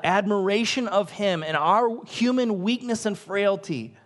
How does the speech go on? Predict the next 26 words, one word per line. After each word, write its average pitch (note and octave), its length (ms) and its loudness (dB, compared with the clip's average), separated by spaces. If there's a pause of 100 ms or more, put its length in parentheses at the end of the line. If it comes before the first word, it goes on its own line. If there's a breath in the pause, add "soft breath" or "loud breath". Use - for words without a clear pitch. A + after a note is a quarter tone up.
(1400 soft breath)
And A#3 140 4
it's A3 140 0
in G#3+ 160 2
those G#3+ 320 4
moments A3+ 500 2
that G3 140 2
as F#3+ 180 0
we F#3 140 -2
seek A#3+ 280 -2
him, A#3+ 220 0
that F#3+ 180 2 (200 loud breath)
he'll G#3+ 280 0
open A#3 380 0
doors G#3 300 2
of G3 100 -4
opportunity G3+ 600 0
and F#3+ 80 0
he'll F#3+ 120 2
give F3+ 380 -4
us A3+ 140 -4
confidence F3+ 580 -4
and F3 80 -2
he'll E3 100 2
give B3 300 -4
us - 160 0
courage F3+ 380 -2